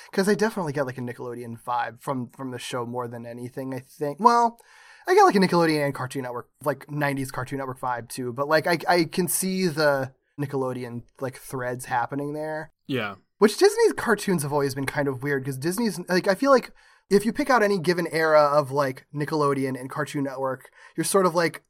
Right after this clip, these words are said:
Speaker 1: yeah, I, I can see sort of the vibe of, like, those networks from the groups
Speaker 2: Yeah.
Speaker 1: of shows, with, you know, certain outliers always, but,
Speaker 2: Of
Speaker 1: like, you can
Speaker 2: course.
Speaker 1: generally get, like, this feels like a Nickelodeon show, this feels like a Cartoon Network show, but, like,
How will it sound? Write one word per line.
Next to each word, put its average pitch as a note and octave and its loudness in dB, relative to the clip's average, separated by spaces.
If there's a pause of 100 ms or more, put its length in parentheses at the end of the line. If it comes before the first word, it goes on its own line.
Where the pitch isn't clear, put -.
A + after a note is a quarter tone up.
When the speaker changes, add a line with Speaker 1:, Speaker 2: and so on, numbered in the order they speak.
(100)
Speaker 1:
yeah, D#3 4
I, C#3 2
I D3+ 2
can D3+ -4
see F3 -2
sort D#3+ 0
of C#3 -4
the D3 -4
vibe B2+ 2
of, B2+ -8
like, C3 -8
those C3 -6
networks C3+ -8
from C3 -4
the B2 0
groups A2 -4
Speaker 2:
Yeah. G#2 -10
Speaker 1:
of G#2 -12
shows, C3+ -4 (240)
with, C4+ 2
you C4 6
know, E3 4
certain B3 0
outliers C#3 4
always, C3+ 0
but, D3 -4
Speaker 2:
Of - -8
Speaker 1:
like, C#3 0
you G#2+ -6
can F#3+ 0
Speaker 2:
course. D3 -4
Speaker 1:
generally G3 6
get, D#3 2
like, D3+ 0 (180)
this F3+ 4
feels F3+ 2
like E3+ -6
a E3+ -2
Nickelodeon C#3 -2
show, C3 -4
this C3 -10
feels C#3+ -6
like C3+ -10
a C#3 -10
Cartoon C3 -8
Network C3 -8
show, B2+ -6 (360)
but, F3 4
like, F3 2